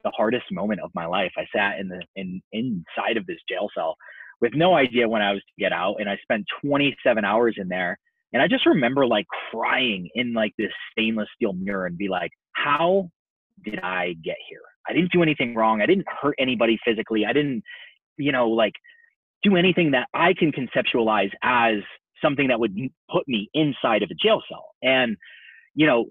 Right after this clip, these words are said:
looking back now, that moment was a, probably the most pivotal moment of my life, because I said, "Right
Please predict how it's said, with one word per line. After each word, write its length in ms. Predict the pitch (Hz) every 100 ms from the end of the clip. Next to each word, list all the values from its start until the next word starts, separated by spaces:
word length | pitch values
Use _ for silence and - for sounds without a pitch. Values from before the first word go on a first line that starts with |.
| -
looking 380 | 120 165 202 175
back 220 | 143 117
now, 460 | 120 120 139 127 104
that 160 | 123 120
moment 680 | 101 110 107 117 139 110 92
was 180 | 104 95 -
a, 40 | 80 _ _ _ _ _ -
probably 500 | 135 127 143 127 117
the 80 |
most 220 | 107 101 - -
pivotal 240 | 127 117 107
moment 300 | 104 98 90
of 140 | 85 92
my 120 | 85
life, 240 | 85 80
because 220 | 107 - 95
I 140 | 101 -
said, 140 | 92 90
"Right 180 | 107 120